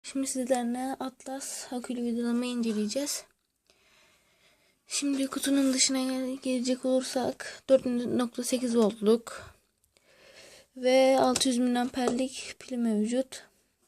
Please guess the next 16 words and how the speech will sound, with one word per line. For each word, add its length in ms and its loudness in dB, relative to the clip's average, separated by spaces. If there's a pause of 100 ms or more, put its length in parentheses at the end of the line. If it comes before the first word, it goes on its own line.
(300)
Başka 600 0 (920)
iki 560 0 (800)
milimetrelik 640 2
bir 80 -6
torku 380 0
mevcut. 680 0
Üç 220 0
beş 100 6 (120)
saatte 540 2
şarj 320 0
zamanı 480 2
varmış. 560 0 (800)
Ve 140 4
led 140 4
ışığı 340 0
var. 360 0